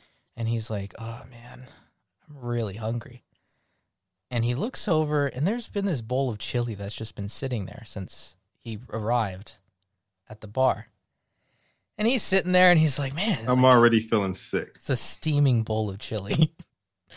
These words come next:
Speaker 2: Oh, it's steaming. Okay. All right. Okay.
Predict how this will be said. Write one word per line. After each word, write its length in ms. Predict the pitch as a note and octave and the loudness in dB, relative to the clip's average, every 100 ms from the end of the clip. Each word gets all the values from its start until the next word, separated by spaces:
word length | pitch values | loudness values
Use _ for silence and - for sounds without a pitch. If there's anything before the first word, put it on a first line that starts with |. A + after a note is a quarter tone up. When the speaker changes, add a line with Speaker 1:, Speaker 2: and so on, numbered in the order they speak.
| - | 6
Speaker 2:
Oh, 160 | E3 | 8
it's 120 | B2 | 8
steaming. 440 | - A#3+ F#3 G2 F#2+ | 6 4 6 4 2
Okay. 420 | F#3 - F#2+ A2+ - | 2 2 0 -2 0
All 100 | A#3 | 4
right. 200 | C#3 B2+ - _ _ _ | 4 2 -8 _ _ _
Okay. 340 | F3 C#3+ B2 | -2 2 2